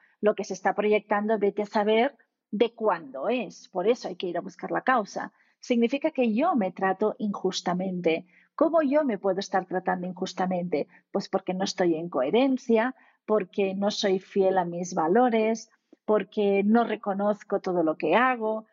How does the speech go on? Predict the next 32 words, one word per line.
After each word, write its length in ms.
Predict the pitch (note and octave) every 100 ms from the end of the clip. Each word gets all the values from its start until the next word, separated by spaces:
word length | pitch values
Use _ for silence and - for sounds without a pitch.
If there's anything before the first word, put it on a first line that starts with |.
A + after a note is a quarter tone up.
| _
porque 300 | - G#3+ G#3
me 120 | F#3
exijo, 600 | D#3 - - C4 A#3+ A3
porque 260 | G#3+ - F3+
quiero 260 | - F#3 F3+
cambiarme. 720 | D#3+ E3 F3 A#3+ A#3 G#3 G3+
O 40 |
sea, 180 | G3+ E3+
yo 180 | F#3+ E4+
soy 220 | G4+ F#4+
injusta 580 | D#4 - E4+ G#4+ - F#3
conmigo 420 | - F3+ F3+ E3+
misma. 480 | F3+ F3+ F#3 D#3+ - - _ _
Yo 140 | A#3
soy 260 | D#4 F4+ E4+
una 200 | E4 D4+
superjuez. 960 | - C#4+ - G#3+ - - F#4 - - - _ - _
Entonces, 460 | A3 A#3 A3+ - - -
como 260 | A#3 G#3+
todo 280 | A3+ D4 D4
esto 440 | F4+ F4 - D3+ -
es 220 | G#3 G3+
una 280 | A3+ A3+ A3
historia 480 | G#3+ - C4+ A#3+ F3
entre 320 | F#3 F3+ F#3
yo 160 | A3
y 160 | A#3 G#3+
yo 200 | B3 A3+
y 120 | - F3+
nadie 300 | E3+ F3+ G3+
se 140 | A3
entera, 440 | G#3+ A#3 B3 C#3+